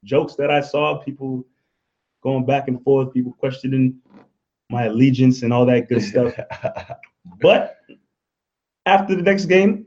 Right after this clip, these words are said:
Speaker 1: we'll be right back here holding it down on the same C L N S Media Network. Uh, when Marvin is on, we'll know.
Speaker 2: Thank you, guys.
Speaker 1: We'll see you guys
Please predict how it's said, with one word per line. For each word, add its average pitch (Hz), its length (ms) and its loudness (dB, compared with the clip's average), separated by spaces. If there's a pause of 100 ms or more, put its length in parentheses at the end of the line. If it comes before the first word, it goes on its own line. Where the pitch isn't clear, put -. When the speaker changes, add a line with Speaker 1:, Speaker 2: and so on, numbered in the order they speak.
Speaker 1:
we'll 156 200 2
be 175 100 2
right 147 240 4
back 135 180 0
here 135 180 -2
holding 127 320 0
it 110 120 -8
down 117 440 -6 (140)
on 107 160 -4
the 110 100 -4
same 127 400 2
C 123 360 0
L 117 120 2
N 110 300 -6
S 113 320 -6
Media 107 320 0
Network. 104 600 -2 (920)
Uh, 90 580 -2 (800)
when 85 160 -2
Marvin 117 360 4
is 113 160 2
on, 147 400 0 (1040)
we'll 117 140 -2
know. 117 180 4
Speaker 2:
Thank 101 260 2
you, 101 100 2
guys. 104 760 -2 (180)
Speaker 1:
We'll 95 200 -6
see 113 240 -10
you 113 120 0
guys 113 540 0